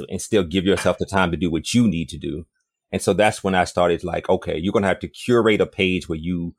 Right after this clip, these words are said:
go through and seek out these videos and images that kinda speak to things that you kinda wanna lift and edify and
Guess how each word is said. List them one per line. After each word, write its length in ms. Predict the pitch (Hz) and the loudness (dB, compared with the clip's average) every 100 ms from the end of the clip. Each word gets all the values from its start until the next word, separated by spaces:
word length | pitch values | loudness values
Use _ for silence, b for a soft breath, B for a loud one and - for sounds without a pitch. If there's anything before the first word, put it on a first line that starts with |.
| _ _ _ - | _ _ _ 2
go 180 | 117 | 2
through 260 | 113 110 98 | 2 0 0
and 100 | 90 | 0
seek 300 | - 107 95 | -2 -2 2
out 360 | 95 87 82 - _ _ _ _ _ | 4 4 2 -2 _ _ _ _ _
these 240 | 82 98 78 | -6 -4 0
videos 460 | 117 120 110 104 95 | 2 4 6 4 0
and 100 | - | -2
images 720 | 104 95 78 85 82 78 - - | 0 0 0 -2 -4 -4 -10 -2
that 260 | 90 85 - _ _ _ _ _ - | 2 2 -2 _ _ _ _ _ -2
kinda 280 | 104 95 | 2 2
speak 340 | 85 - 113 95 | 0 0 -2 0
to 300 | 110 98 85 - | 0 0 -2 -2
things 200 | 107 98 | 0 0
that 160 | 95 110 | -2 -2
you 80 | |
kinda 240 | 101 101 92 | 0 2 2
wanna 200 | 90 87 | 2 2
lift 240 | 85 90 | 2 0
and 100 | 82 | 0
edify 500 | 65 90 - 98 98 101 _ _ _ _ _ - | 0 0 2 0 0 -8 _ _ _ _ _ 0
and 540 | 95 87 85 80 80 | 2 2 0 -4 -10